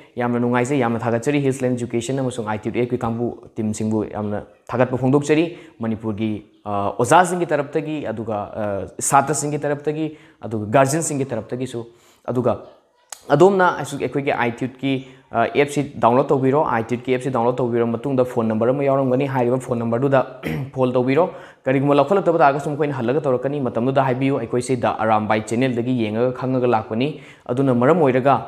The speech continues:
ꯑ, ꯑꯩꯈꯣꯏꯗ ꯑꯣꯐꯔ ꯄꯤꯕꯤꯌꯨꯅ ꯍꯥꯏꯌꯨ, ꯃꯈꯣꯏ ꯐꯤꯐꯇꯤꯟ ꯄꯥꯔꯁꯦꯟ ꯑꯣꯐꯔ ꯁꯨꯡꯁꯣꯏ ꯁꯣꯏꯗꯅ ꯄꯤꯔꯛꯀꯅꯤ꯫" ꯃꯈꯣꯏꯅ ꯔꯤꯐꯔꯦꯜ ꯀꯣꯗ ꯍꯪꯉꯛꯄ ꯃꯇꯝꯗ "ꯗ ꯑꯔꯥꯝꯕꯥꯏ" ꯍꯥꯏꯕ ꯔꯤꯐꯔꯦꯜ ꯀꯣꯗ ꯑꯁꯤ ꯄꯤꯕꯤꯌꯨ꯫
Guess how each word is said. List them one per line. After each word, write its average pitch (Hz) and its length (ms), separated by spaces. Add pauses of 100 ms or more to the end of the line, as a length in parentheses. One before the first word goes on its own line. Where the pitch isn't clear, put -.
(400)
ꯑ, 110 280
ꯑꯩꯈꯣꯏꯗ 127 320
ꯑꯣꯐꯔ 131 280
ꯄꯤꯕꯤꯌꯨꯅ 143 400
ꯍꯥꯏꯌꯨ, 135 240
ꯃꯈꯣꯏ 127 280
ꯐꯤꯐꯇꯤꯟ 123 300
ꯄꯥꯔꯁꯦꯟ 120 320 (100)
ꯑꯣꯐꯔ 117 220
ꯁꯨꯡꯁꯣꯏ 123 300
ꯁꯣꯏꯗꯅ 123 280
ꯄꯤꯔꯛꯀꯅꯤ꯫" 135 460
ꯃꯈꯣꯏꯅ 120 340
ꯔꯤꯐꯔꯦꯜ 156 380
ꯀꯣꯗ 120 200
ꯍꯪꯉꯛꯄ 113 240
ꯃꯇꯝꯗ 117 460 (320)
"ꯗ 110 240 (160)
ꯑꯔꯥꯝꯕꯥꯏ" 113 420
ꯍꯥꯏꯕ 113 200
ꯔꯤꯐꯔꯦꯜ 131 320
ꯀꯣꯗ 120 180
ꯑꯁꯤ - 140
ꯄꯤꯕꯤꯌꯨ꯫ 131 380